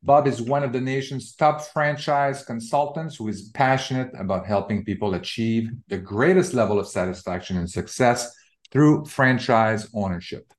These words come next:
With years of experience guiding clients toward top performing franchise brands, Bob provides personalized guidance and support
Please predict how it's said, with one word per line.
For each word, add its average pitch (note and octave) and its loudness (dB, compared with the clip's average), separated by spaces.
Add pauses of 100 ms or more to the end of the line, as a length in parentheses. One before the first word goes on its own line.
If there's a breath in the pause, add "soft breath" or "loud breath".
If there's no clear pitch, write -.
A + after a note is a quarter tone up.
(300 soft breath)
With G2+ -4
years D3 6
of C#3 6
experience B2+ 2
guiding G#2 0
clients B2 0
toward G2 -4
top B2+ 2
performing G#2+ 0
franchise G#2 -2
brands, G#2+ 0 (400 soft breath)
Bob A#2 2
provides G#2 -2
personalized C3+ -2
guidance A2+ -2
and G2 -8
support G#2 0